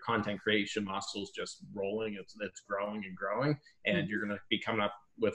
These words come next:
Speaker 1: ideas all over the place. Often I'm in the shower and I come up with three or four email ideas, um, <laughs> which is
Speaker 2: Yeah.
Speaker 1: a little weird. <laughs> You know,
Speaker 2: Well,
Speaker 1: race
Speaker 2: I
Speaker 1: out of the
Speaker 2: think the
Speaker 1: shower.
Speaker 2: best things happen in the shower. I, I mean, in my shower,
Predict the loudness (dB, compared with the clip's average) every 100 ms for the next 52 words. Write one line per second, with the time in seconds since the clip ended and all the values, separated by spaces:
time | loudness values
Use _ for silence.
0 | 4 2 2 0 0 2 4 2 0 -2
1 | 4 10 10 10 6 8 6 6 2 2
2 | 4 6 6 4 -4 -8 -10 -8 -8 -4
3 | -4 -4 -2 -2 -2 -6 -8 -8 -8 -12
4 | -14 -12 -12 -14 -20 -20 -20 -20 -12 -8
5 | -8 -10 -6 4 6 6 2 0 4 6
6 | 6 10 10 10 6 4 2 -2 -10 6
7 | 6 6 2 -6 -10 8 12 12 12 12
8 | 12 12 12 12 12 12 12 12 12 12
9 | 12 12 12 8 8 12 12 12 12 12
10 | 12 12 12 12 10 12 12 12 12 12
11 | 12